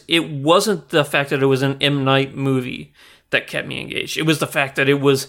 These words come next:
engaging in and of itself, regardless of who directed this movie. So, yeah, th-, it was interesting. Uh, one thing I noticed, and I don't know if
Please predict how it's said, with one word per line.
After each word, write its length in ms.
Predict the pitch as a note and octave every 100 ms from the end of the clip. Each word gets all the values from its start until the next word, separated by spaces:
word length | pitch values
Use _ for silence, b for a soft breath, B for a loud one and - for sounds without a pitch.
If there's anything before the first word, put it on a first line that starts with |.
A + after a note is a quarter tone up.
| B B B B _ _ _
engaging 1000 | F#3+ G3 D3+ D#3+ E3+ D3 E3 D3+ D3 - _ -
in 180 | E3
and 100 | D#3+ D3+
of 120 | B2+
itself, 680 | B2 - F3 - - - - _ _ C#4+ - - -
regardless 600 | D#3 D3 D#3 D3+ D3+ D3
of 120 | D3+ B2
who 220 | D3 D3
directed 640 | C3+ C#3+ C#3 C3 - C#3
this 200 | - -
movie. 320 | C#3 - -
So, 440 | - - C#3+ - - B B B B B _
yeah, 420 | E3 A3+ G3 D3
th-, 280 | C#3 A3 A#3
it 80 | B3+
was 300 | C#4+ A#3 F#3+ _
interesting. 1080 | F3 G#3+ D4+ - D4 - - E3 C3+ C3+ C3+
Uh, 520 | C#3+ D3 D3+ D3 C#3+ B B B B _ _ _
one 320 | F3 D3+ B3+
thing 220 | C4+ D4
I 100 | B3+
noticed, 760 | G3+ F3 E3 E3+ F3+ F3 - - - - _ -
and 160 | D#3+
I 60 | D#3
don't 300 | D3 G3+ G3
know 220 | G3+ F#3+
if 200 | D3+ -